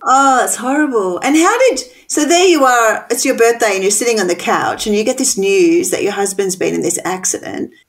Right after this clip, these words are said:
how was that news relayed? Were they really worried about him, or were they reassuring you and saying, "Look, he's gonna be fine, he's all messed up, but he's gonna be fine," or what were they saying?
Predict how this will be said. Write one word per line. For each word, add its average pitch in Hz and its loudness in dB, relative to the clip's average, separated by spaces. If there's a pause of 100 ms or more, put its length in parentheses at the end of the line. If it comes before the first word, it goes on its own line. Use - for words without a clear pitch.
(120)
how 330 0
was 523 2
that - 0
news 220 2
relayed? 202 0
Were 233 4
they 247 2
really 214 2
worried 196 2
about 262 2
him, 277 2
or 196 4
were 165 2
they 156 0
reassuring 214 2
you 226 0
and 196 0
saying, 170 -2
"Look, 170 -4
he's - -4
gonna 196 -2
be 202 -8 (140)
fine, 208 2
he's 202 0
all 220 6
messed 214 0
up, - 0
but 190 -4
he's 180 -4
gonna 196 0
be 190 -6
fine," 202 0
or 180 0
what 269 0
were 508 2
they 214 2
saying? 214 -2